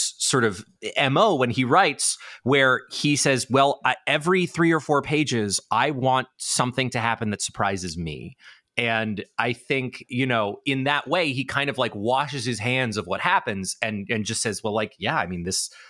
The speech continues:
what, what a surprise <laughs> this, that this has occurred." Uh, and it is a very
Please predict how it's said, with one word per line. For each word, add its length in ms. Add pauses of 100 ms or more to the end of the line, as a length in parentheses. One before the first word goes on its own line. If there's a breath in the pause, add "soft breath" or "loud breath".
(220 loud breath)
what, 240
what 220
a 60
surprise 720
<laughs> 20
this, 240 (120)
that 200
this 380 (240 loud breath)
has 200
occurred." 580 (500 soft breath)
Uh, 400
and 120
it 100
is 120
a 80
very 380